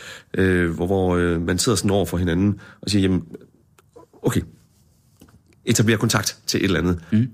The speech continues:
Speaker 1: og der så ikke sker, jamen, så er det jo
Speaker 2: Altså noget hinsides,
Speaker 1: Ja, ja.
Speaker 2: altså
Speaker 1: Øh,
Speaker 2: afdøde.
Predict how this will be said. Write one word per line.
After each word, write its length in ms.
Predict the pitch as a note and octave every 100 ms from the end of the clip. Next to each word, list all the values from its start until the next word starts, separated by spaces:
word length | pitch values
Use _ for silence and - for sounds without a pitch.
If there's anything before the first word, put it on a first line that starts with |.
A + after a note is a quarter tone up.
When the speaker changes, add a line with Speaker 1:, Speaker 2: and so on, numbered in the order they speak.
| -
Speaker 1:
og 60 |
der 60 | G2
så 160 | -
ikke 140 | G2+ F#2+
sker, 240 | - G2 B1
jamen, 140 | -
så 80 | F2
er 20 |
det 60 | A#2
jo 20 |
Speaker 2:
Altså 160 | A2+ A2+
noget 180 | A2+ A2
hinsides, 600 | A#2+ C3 A#2 G2 F2+ G#2
Speaker 1:
Ja, 120 | A#2+
ja. 80 | F#2+
Speaker 2:
altså 200 | D#2 F#2+ F2 -
Speaker 1:
Øh, 560 | G#2+ G2+ G2 F2+ D#2+ - -
Speaker 2:
afdøde. 420 | G#2 G#2 F2